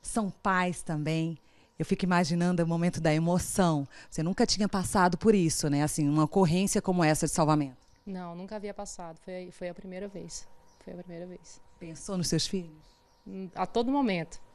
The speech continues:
Speaker 2: A todo momento a gente, a gente já tem o instinto, né? O instinto de mãe, ele, ele fala mais alto.
Speaker 1: E o que que passou na sua cabeça? Porque a gente vê que você tenta fazer várias ações ali pra conseguir trazer de volta o Gabriel. O que que aconteceu?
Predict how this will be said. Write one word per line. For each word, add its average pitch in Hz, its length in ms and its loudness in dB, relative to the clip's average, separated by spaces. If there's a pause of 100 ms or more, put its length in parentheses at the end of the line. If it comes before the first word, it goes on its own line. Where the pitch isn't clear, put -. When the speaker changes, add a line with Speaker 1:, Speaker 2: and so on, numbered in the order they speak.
(260)
Speaker 2:
A - 80 -10
todo 190 180 -4
momento 190 340 -2
a 208 60 0
gente, 226 480 -2 (300)
a - 40 -4
gente 226 220 2
já 262 100 6
tem 262 220 2
o 240 140 -2
instinto, 254 480 -2
né? 190 200 -8 (160)
O 190 80 -6
instinto 196 440 -4
de 185 100 -4
mãe, 190 320 -2
ele, 196 160 -4
ele 185 320 -6
fala 180 300 -8
mais 180 260 -8
alto. 156 320 -12 (380)
Speaker 1:
E 269 40 -10
o 277 60 -12
que 370 60 -14
que - 100 -18
passou 269 220 4
na 214 80 8
sua 208 120 4
cabeça? 165 440 6
Porque - 120 6
a 208 40 10
gente 190 200 8
vê 202 80 8
que 208 80 4
você 220 120 8
tenta 226 280 4
fazer 202 480 2 (300)
várias 233 400 8
ações 220 420 2
ali 185 280 0
pra 240 200 2
conseguir 226 380 -2
trazer 226 300 0
de 247 80 -4
volta 202 580 0
o 170 80 -4
Gabriel. 147 480 -2
O 143 60 -8
que 269 100 -2
que 302 60 4
aconteceu? 247 560 0